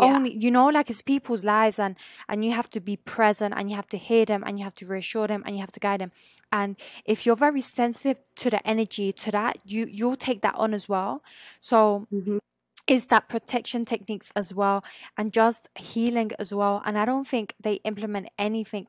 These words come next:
Speaker 2: in nursing. Well, in the U K, no. They'll say in the toilets, there'll be, like, this number for counseling. But the problem is with twelve-hour shifts, it's like, when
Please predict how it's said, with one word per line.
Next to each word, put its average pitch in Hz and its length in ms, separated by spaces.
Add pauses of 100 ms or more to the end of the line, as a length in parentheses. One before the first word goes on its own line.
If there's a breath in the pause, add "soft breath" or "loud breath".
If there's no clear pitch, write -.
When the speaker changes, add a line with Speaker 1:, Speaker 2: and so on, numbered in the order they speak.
Speaker 2:
in 202 160
nursing. 202 440
Well, 190 160
in 202 120
the 202 100
U 208 200
K, 208 260
no. 202 200
They'll 214 180
say 285 280 (440 loud breath)
in 247 80
the 254 80
toilets, 269 400
there'll 233 140
be, 220 100
like, 208 180
this 247 260
number 208 380 (480 soft breath)
for 233 160
counseling. 226 520
But 208 100
the - 80
problem 247 320
is 208 180
with 214 220
twelve-hour 233 460
shifts, 208 340
it's - 160
like, 208 240
when 226 340